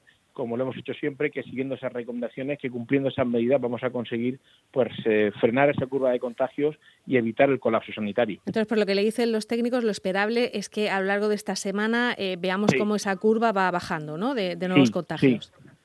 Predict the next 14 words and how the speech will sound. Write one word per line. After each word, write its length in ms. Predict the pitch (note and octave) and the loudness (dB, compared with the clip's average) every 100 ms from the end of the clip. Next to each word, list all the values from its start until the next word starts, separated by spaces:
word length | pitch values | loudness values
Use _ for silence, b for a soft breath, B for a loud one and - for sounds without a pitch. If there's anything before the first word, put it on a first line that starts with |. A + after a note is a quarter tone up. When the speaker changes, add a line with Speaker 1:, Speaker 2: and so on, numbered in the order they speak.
| - | -2
Speaker 1:
sí, 120 | C3+ | 0
sí, 40 | A2 | 0
así 260 | - - B2+ | -2 4 4
es. 180 | G2+ - | 4 -4
Esperan 360 | - B2+ B2+ | -2 2 2
que 120 | A#2+ B2 | 2 2
para 200 | B2+ A2+ | 4 2
finales 380 | B2 B2 B2 | -2 2 2
de 60 | A#2+ | 2
esta 160 | A2 A#2+ | -4 -4
semana, 520 | B2+ D3 D3+ D#3 D#3+ D3+ | 0 2 2 2 0 -4
primeros 340 | B2 A#2+ A2+ | -8 -4 -4
de 80 | A#2+ | -4
la 280 | A#2 A#2 | -4 -6